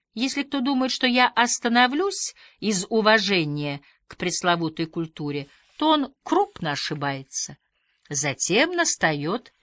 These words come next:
черёд экономики. Слишком долго и разнузданно распоряжается она нашей жизнью.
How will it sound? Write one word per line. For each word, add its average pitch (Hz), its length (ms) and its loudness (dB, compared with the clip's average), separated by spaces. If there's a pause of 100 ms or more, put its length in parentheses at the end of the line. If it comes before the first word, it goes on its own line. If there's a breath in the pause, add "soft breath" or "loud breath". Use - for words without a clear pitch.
(160)
черёд 147 480 -2
экономики. 247 800 -4 (380 soft breath)
Слишком 233 840 2
долго 185 360 4
и 202 220 0
разнузданно 165 960 2
распоряжается 143 920 -4
она 135 160 -4
нашей 135 400 -8
жизнью. 127 500 -10